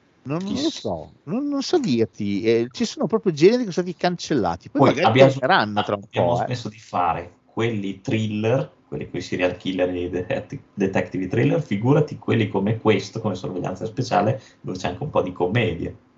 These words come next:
Speaker 2: Cioè, quelli
Speaker 1: Qui c'è
Speaker 2: proprio.
Speaker 1: tanta commedia. Ah, non abbiamo detto un cazzo di sto film alla fine. Perfetto.
Speaker 2: Sì. <laughs>
Speaker 1: Ah, Richard Dreyfuss e il nostro amico Emilio devono, sono due agenti,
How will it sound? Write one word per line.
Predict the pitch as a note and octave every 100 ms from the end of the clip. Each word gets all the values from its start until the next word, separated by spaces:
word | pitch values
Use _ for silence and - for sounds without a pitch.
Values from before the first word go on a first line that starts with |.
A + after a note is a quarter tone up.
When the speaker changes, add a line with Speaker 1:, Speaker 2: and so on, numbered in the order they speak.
| _ _ _ _
Speaker 2:
Cioè, | -
quelli | G2 G#2+ G#2
Speaker 1:
Qui | - F#2 E3
c'è | -
Speaker 2:
proprio. | G3
Speaker 1:
tanta | B2+ G#2 G2
commedia. | F#2 F#2 E2 D2+ D#2+ -
Ah, | A#2
non |
abbiamo | A#2+ B2 B2
detto | A#2 A2+
un | A#2
cazzo | - G#2+ -
di | D#2+
sto | -
film | E2+ D2 D2
alla | D2+
fine. | D#2+ D2 C#2 _
Perfetto. | - _ D2+ -
Speaker 2:
Sì. | C#3 A#2 - - G#3 - - - - - -
<laughs> | - -
Speaker 1:
Ah, | D3 -
Richard | E3 F#3+ A3 G3+
Dreyfuss | G3 F#3+ E3 C#3+ C3 -
e | C#3 D3+
il | C#3+
nostro | D3+ - C3+
amico | B2+ C#3 - C3
Emilio | C#3 C#3 B2 C#3 D#3
devono, | B2 C#3 C#3 C#3 C#3 C3+ A#2
sono | D#3+ C#3
due | A#2+
agenti, | A2 F#2 F#2 F2 -